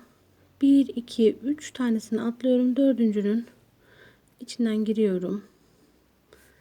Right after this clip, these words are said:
İpimi buraya sabitliyorum. Bu şekilde. İki zincir çektim. Bir kez baş aldım. Yine aynı yere girdim.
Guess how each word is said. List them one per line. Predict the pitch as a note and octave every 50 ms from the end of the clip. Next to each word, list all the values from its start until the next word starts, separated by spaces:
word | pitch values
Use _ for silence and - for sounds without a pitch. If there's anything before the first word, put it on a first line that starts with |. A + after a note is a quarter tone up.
| _ _ _ _ _ _ _ _ _ _ -
İpimi | C#4+ D4 C#4+ B3 A3 G#3 G3
buraya | G#3 G3+ G#3 A3 B3
sabitliyorum. | A#3+ A#3+ A#3+ A3+ G#3+ G3 G#3 - - G#3 G#3 F#3 F3+ F3 F#3+ A3+ A#3 - _ _ _ _ _ _ _
Bu | -
şekilde. | - - A3 G3 - - F3+ F#3 F#3 G#3 A3+ A#3+ - _ _ _ _ _ _ _ _ _ _ _ _ - - _ _ _ _ -
İki | C#4 - F4 D#4+
zincir | C#4+ D4 C#4 C4 C4 D4
çektim. | C#4 - - G#3+ F#3 F#3 F#3 - - F#3+ F#3+ F#3+ A#3 A#3
Bir | C#4 C#4+
kez | C#4+ - - C#4+ C4+ A#3+ B3
baş | C#4+ C#4 C4 - -
aldım. | A#3 A3 G#3 F#3+ G3+ G#3 A3 A#3
Yine | A#3+ B3+ B3+ C4 C4
aynı | C4+ C4+ C4+ B3+ A#3
yere | A3 G#3+ G#3+ A3
girdim. | A3+ G#3 G#3+ G#3+ G#3 F#3 F3 F#3+ G#3+ B3 C4+